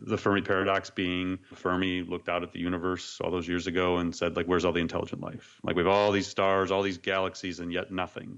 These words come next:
We just look out and we can't find anything other than what we have here on Earth." And that was kinda how I felt about A I. And it seemed like it should be everywhere.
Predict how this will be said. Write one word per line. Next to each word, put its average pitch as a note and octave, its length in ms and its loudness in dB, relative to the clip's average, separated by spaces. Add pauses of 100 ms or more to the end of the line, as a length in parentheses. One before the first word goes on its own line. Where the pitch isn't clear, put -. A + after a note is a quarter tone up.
We F#2+ 120 -6
just E2+ 240 -8
look F#2 160 0
out F#2 180 2
and - 80 -8
we E2+ 80 -6
can't - 300 -8
find F2+ 260 0
anything G2 320 0
other F#2 200 0
than F2 120 -2
what F2+ 100 -4
we E2+ 120 -6
have F2 160 -2
here F#2 140 -2
on G#2 120 2
Earth." - 320 -4 (580)
And G2+ 120 2
that G#2+ 100 4
was G2+ 140 0
kinda G2+ 260 -2
how F#2+ 120 0
I F2+ 100 0
felt F2+ 160 -4
about F#2 240 -2
A F2+ 120 -2
I. E2 200 0
And D#2+ 260 -6
it - 80 -10
seemed A#2+ 400 0
like F#2+ 180 0
it F#2 120 -2
should F2 200 -8
be F2+ 140 -2
everywhere. - 580 -8